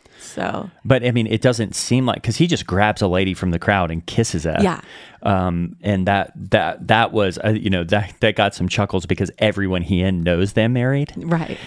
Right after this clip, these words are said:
Speaker 2: And, uh, you know, she's on the, she's on the praise and worship team. And so <laughs> after she, you know, he grabs the lady from the crowd, kisses her,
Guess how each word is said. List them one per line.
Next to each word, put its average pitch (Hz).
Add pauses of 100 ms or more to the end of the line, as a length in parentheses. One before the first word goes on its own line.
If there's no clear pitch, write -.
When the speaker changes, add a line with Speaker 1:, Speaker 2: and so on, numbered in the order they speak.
(180)
Speaker 2:
And, 90
uh, 92
you 101
know, 95
she's 101
on 90
the, 85
she's 98
on 90
the 85
praise 87
and 85
worship 85
team. 82
And 92
so 85 (280)
<laughs> -
after 101
she, 95
you 101
know, 87
he 92
grabs 98
the 101
lady 95
from 90
the 90
crowd, 87
kisses 95
her, 87